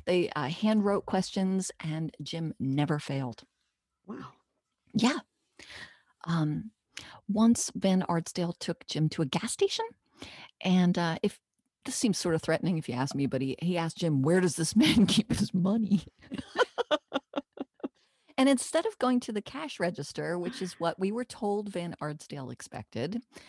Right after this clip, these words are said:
Speaker 2: Okay.
Speaker 1: Jim went to the stack of old tires.
Speaker 2: Oh.
Speaker 1: And the attendant was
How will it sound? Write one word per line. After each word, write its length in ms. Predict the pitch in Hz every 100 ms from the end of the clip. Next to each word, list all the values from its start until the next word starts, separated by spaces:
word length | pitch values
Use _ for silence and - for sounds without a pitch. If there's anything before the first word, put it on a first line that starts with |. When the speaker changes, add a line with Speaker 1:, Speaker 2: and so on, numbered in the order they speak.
| - -
Speaker 2:
Okay. 60 | 147
Speaker 1:
Jim 260 | 254 262
went 220 | 180 175 -
to 100 | 240
the 120 | 226
stack 400 | - - 180 -
of 100 | 170
old 220 | 135 120
tires. 680 | - - 180 107 - - - _ _ _ _ - -
Speaker 2:
Oh. 40 | - 622
Speaker 1:
And 160 | 165
the 100 | 151
attendant 720 | 156 - - 277 302 - - -
was 240 | 151 -